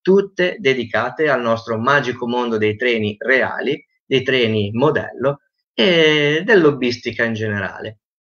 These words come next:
Colgo l'occasione, faccio un piccolo promo pubblicitario in Senti chi parla, per dirvi che giovedì prossimo,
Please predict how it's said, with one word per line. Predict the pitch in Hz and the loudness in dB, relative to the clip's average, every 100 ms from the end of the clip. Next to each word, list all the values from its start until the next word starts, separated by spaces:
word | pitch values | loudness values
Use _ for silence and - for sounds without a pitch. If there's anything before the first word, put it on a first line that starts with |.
| - - - - - _ _ _ _ | -20 -20 -20 -20 -20 _ _ _ _
Colgo | 214 214 | 4 6
l'occasione, | 165 151 180 151 127 120 147 175 151 - _ 107 - | 6 4 2 4 4 4 0 -2 -8 -18 _ -16 -4
faccio | 110 - 113 | -4 -4 -6
un | 107 | -6
piccolo | 107 131 131 123 117 113 110 107 104 101 98 101 101 | -6 -6 -2 -2 0 0 0 0 -2 -6 -8 -10 -8
promo | 143 165 151 135 120 113 110 | -2 2 2 2 -2 -4 -6
pubblicitario | 147 143 127 131 120 131 110 107 107 | -6 -4 -4 -4 -2 0 0 0 -2
in | 107 107 101 | -2 -4 -6
Senti | 101 131 117 | -6 -6 -6
chi | 135 190 | -6 -2
parla, | 127 151 165 143 | 0 0 -2 -4
per | 151 170 | -2 -2
dirvi | 156 156 147 151 165 | 0 0 0 0 -4
che | 151 123 | -4 -6
giovedì | 117 202 170 160 | 0 0 2 -2
prossimo, | 147 135 107 127 120 139 | 0 -2 -2 -8 -8 -10